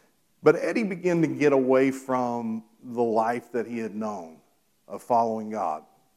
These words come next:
He got away from some things. He was going the wrong direction.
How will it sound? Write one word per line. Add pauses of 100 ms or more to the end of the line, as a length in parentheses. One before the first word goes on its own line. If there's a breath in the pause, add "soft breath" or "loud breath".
He
got
away
from
some
things. (1900)
He
was
going
the
wrong
direction.